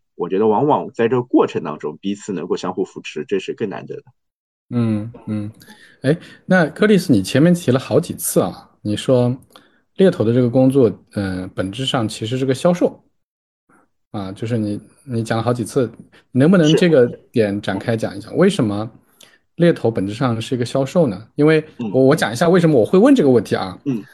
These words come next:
Speaker 2: 就是我理解就是说，一方面你其实是把 candidate 卖给公司，
Speaker 1: 嗯。
Speaker 2: 啊，就是，对吧？是把这个候选人卖给公司，那我觉得这个候选人很好，所以我希望你能够把他招他。那另外一方面，你其实也是在向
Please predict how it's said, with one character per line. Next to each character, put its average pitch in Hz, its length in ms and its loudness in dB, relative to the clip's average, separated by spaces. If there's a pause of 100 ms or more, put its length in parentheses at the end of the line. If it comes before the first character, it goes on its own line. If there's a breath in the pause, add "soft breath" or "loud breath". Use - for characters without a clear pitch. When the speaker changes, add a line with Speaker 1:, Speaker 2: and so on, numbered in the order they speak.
(140)
Speaker 2:
就 165 100 -2
是 165 280 2 (120)
我 139 100 6
理 143 140 6
解 190 180 4
就 147 140 4
是 147 60 -2
说， 156 280 2 (260)
一 180 100 0
方 202 180 0
面 196 140 4
你 104 120 2
其 - 220 -2
实 151 120 2
是 - 120 0
把 101 240 -2
candidate 165 640 0 (220)
卖 165 180 0
给 104 120 -4
公 127 180 4
司， 131 380 -2 (380)
Speaker 1:
嗯。 123 100 -4
Speaker 2:
啊， 113 260 -2
就 143 100 2
是， 139 200 2 (460 loud breath)
对 165 80 2
吧？ 135 100 4
是 - 120 0
把 165 80 4
这 139 120 2
个 151 80 2
候 175 160 2
选 117 160 0
人 110 120 2
卖 165 160 4
给 127 80 0
公 143 160 2
司， - 300 0 (140)
那 120 180 2
我 120 300 2
觉 117 100 0
得 151 80 6
这 151 140 2
个 151 80 2 (160)
候 147 120 0
选 135 80 0
人 135 120 2
很 175 160 2
好， 123 180 2
所 - 160 -2
以 131 60 6
我 117 180 4
希 156 200 0
望 147 140 4
你 123 100 2
能 113 100 0
够 131 100 2
把 120 80 2
他 113 80 2
招 165 220 2
他。 - 160 -8 (540 soft breath)
那 175 100 2
另 226 100 4
外 214 100 4
一 170 40 2
方 180 120 2
面， 170 120 4
你 135 40 2
其 135 160 -2
实 165 120 4
也 120 100 4
是 - 160 0
在 147 140 4
向 127 360 -2